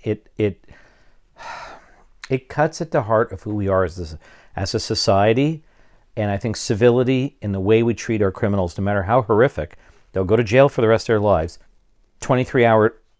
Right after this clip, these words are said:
lockdown in a cell, that's fine. But I just don't believe in state-sanctioned murder. It's government power, it's overreach.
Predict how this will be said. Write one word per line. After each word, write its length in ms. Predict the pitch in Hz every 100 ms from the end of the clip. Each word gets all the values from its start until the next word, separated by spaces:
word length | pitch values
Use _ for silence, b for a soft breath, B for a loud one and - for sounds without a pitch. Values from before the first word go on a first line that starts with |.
| _ -
lockdown 520 | 110 113 - 101 98
in 120 | 92
a 40 |
cell, 460 | 92 123 110 80 82 _ _ _ _ _ _
that's 240 | - 101 -
fine. 400 | 131 123 78 80
But 100 | -
I 60 | 92
just 420 | 92 - 127 -
don't 240 | 131 131 -
believe 340 | 120 107 107
in 120 | 101
state-sanctioned 1040 | - 101 101 - _ - 107 92 - 104 104
murder. 440 | 120 127 85 90 _ _ _ _ _ _
It's 180 | - -
government 500 | - 123 123 135 127
power, 420 | - 120 120 117 117
it's 180 | 95 -
overreach. 560 | 123 110 110 110 -